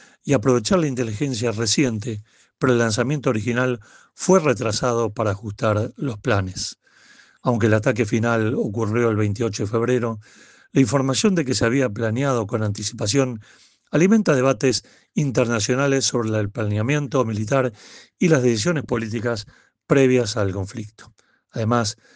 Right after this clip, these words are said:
mientras algunos gobiernos aliados han expresado apoyo a la acción militar como medida para contener capacidades militares iraníes, otros analistas critican que el retraso inicial muestra tensiones entre opciones diplomáticas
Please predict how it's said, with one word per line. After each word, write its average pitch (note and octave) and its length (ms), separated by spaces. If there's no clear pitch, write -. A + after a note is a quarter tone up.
mientras A#2+ 320
algunos C3+ 300
gobiernos B2+ 420
aliados B2+ 540
han E3+ 100
expresado C3+ 540
apoyo A#2+ 500
a A2 60
la G#2+ 80
acción A#2 280
militar A2 460
como B2+ 240
medida A#2+ 460
para A2 220
contener A#2 480
capacidades A#2 520
militares G#2+ 520
iraníes, B2 480
otros G3+ 380
analistas B2 500
critican C#3 720
que C#3+ 140
el C3+ 100
retraso C#3 560
inicial C3+ 540
muestra E3 420
tensiones A#2+ 720
entre C3+ 240
opciones C3+ 380
diplomáticas A#2+ 760